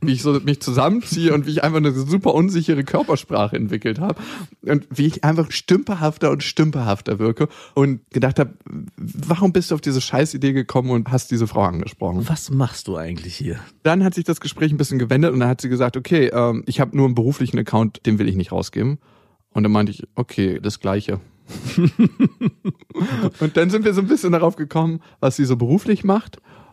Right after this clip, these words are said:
Speaker 1: Dann hat sie gefragt, was ich mache. Und ich so, ja, das ist nicht mein Beruf, das ist ein Hobby.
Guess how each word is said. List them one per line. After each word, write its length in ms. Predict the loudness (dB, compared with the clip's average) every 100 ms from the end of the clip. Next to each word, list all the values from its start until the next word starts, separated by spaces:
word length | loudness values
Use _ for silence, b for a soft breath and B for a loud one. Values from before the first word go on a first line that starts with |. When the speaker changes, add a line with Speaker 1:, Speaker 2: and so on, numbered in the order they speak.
| -2
Speaker 1:
Dann 160 | 0
hat 140 | 2 -2
sie 100 | -2
gefragt, 420 | -4 -2 -2 0 -2
was 140 | -2
ich 120 | -4 0
mache. 260 | 0 0
Und 100 | -2 -2
ich 100 | -2
so, 140 | -4 B B B B
ja, 100 | 0
das 140 | 2 2
ist 140 | 2
nicht 240 | 0 0 -6 _ _ -18 -10
mein 320 | -2 2 2
Beruf, 240 | 2 0
das 160 | -2 -2
ist 40 |
ein 140 | -2 0
Hobby. 300 | 0 0